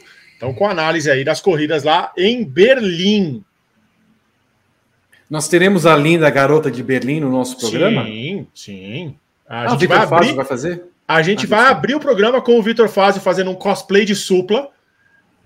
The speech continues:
Speaker 1: E ele vai cantar a Garota de Berlim.
Speaker 2: Será que ele já pode doar sangue?
Speaker 1: Não sei, não sei.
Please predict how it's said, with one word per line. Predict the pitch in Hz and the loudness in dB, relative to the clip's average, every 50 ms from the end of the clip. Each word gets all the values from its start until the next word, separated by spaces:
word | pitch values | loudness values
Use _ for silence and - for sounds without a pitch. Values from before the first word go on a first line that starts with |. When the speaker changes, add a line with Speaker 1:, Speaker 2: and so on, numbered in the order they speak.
| _ _ _ _ _ _ _ _ _ _ _ - | _ _ _ _ _ _ _ _ _ _ _ -8
Speaker 1:
E | 143 147 | -4 -2
ele | 160 175 170 160 | -2 0 0 0
vai | 170 170 175 | 2 2 2
cantar | 170 208 185 170 151 147 143 139 156 | 2 0 -2 -2 -2 -2 0 0 0
a | |
Garota | 160 165 160 160 156 151 160 | 2 2 2 0 0 0 -4
de | 143 143 | -4 -2
Berlim. | 190 180 - 127 127 135 165 - _ _ _ _ _ _ _ _ _ _ _ _ _ _ _ _ _ _ _ _ _ _ _ _ _ _ _ _ _ _ _ _ _ _ _ _ _ _ _ - - - - | -2 -2 -2 -4 -6 -8 -10 -12 _ _ _ _ _ _ _ _ _ _ _ _ _ _ _ _ _ _ _ _ _ _ _ _ _ _ _ _ _ _ _ _ _ _ _ _ _ _ _ -20 -20 -18 -10
Speaker 2:
Será | - - 247 254 311 | -2 0 2 2 2
que | 311 - 202 | 0 -2 -2
ele | 165 156 143 131 131 123 123 | 0 0 0 -2 -2 -4 -4
já | 127 143 123 | -4 -4 -4
pode | - 143 135 123 117 117 | -2 -2 -4 -4 -4 -4
doar | 120 117 113 | -4 -4 -4
sangue? | - - 170 185 240 226 - - - - - _ _ _ _ _ _ _ _ _ _ _ _ _ - - - - - _ _ _ _ - - | -4 -6 -6 -6 -6 -6 -6 -10 -14 -18 -20 _ _ _ _ _ _ _ _ _ _ _ _ _ -20 -20 -20 -20 -20 _ _ _ _ -20 -20
Speaker 1:
Não | _ - | _ -20
sei, | - - - 107 107 107 110 107 107 107 104 101 - _ _ _ _ _ _ _ - | -20 -18 -14 -14 -12 -12 -12 -12 -12 -12 -14 -16 -20 _ _ _ _ _ _ _ -20
não | 120 104 | -20 -20
sei. | - - 107 104 104 104 98 95 | -16 -14 -12 -12 -12 -12 -16 -18